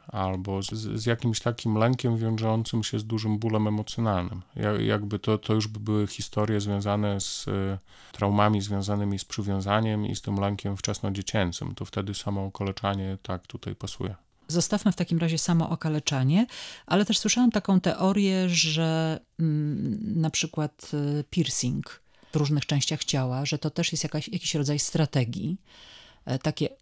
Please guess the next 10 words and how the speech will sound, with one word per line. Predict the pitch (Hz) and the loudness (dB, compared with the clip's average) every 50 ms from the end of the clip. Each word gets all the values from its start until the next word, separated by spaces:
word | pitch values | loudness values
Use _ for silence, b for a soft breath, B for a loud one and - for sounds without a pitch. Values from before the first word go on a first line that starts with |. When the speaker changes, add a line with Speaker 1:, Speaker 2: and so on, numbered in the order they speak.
| _ | _
Speaker 2:
mm, | - 151 147 143 | 2 2 2 4
świadome | 139 - - - 170 156 147 160 160 156 156 151 147 147 | 4 2 2 4 2 4 4 6 6 6 6 4 4 4
noszenie | 147 151 156 - - 156 151 151 151 | 4 2 2 2 2 2 2 2 0
kolczyków | - - 156 143 135 - 156 - - 156 147 139 | 0 0 0 0 0 -2 -4 -4 -4 -4 -4 0
w | 139 | 2
języku, | 151 151 151 147 139 147 139 - - - 151 139 | 2 2 4 2 2 0 -2 -2 -4 -2 -2 -2
w | 135 131 123 | -2 -2 -2
wardze, | 131 139 139 135 135 127 - 151 147 147 147 | 0 0 0 0 -2 -2 -2 0 0 0 0
w | 139 135 | 0 2
nosie, | 147 143 143 143 135 - - - 143 139 139 | 2 2 2 2 2 0 0 2 2 2 2